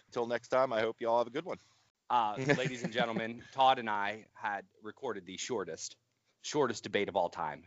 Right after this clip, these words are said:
Speaker 2: And we won't give reasons why, but we will give you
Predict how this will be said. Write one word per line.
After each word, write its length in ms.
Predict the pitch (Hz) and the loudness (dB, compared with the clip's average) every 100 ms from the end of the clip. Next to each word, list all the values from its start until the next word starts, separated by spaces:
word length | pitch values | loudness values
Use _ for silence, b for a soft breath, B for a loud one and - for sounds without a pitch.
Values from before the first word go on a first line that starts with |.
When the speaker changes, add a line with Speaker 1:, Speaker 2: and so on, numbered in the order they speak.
| - | -8
Speaker 2:
And 400 | 92 90 87 85 - _ b b _ | -6 -4 -6 -8 -14 _ b b _
we 100 | 110 | 2
won't 240 | 127 156 151 | 6 8 8
give 200 | 160 113 | 4 4
reasons 380 | 143 117 113 101 | 0 0 -2 6
why, 420 | 131 104 87 85 - | 8 8 6 0 -6
but 140 | 104 | -4
we 120 | 113 | -4
will 140 | 117 123 | -4 -4
give 220 | 117 101 | -4 -2
you 300 | 104 98 | -4 -4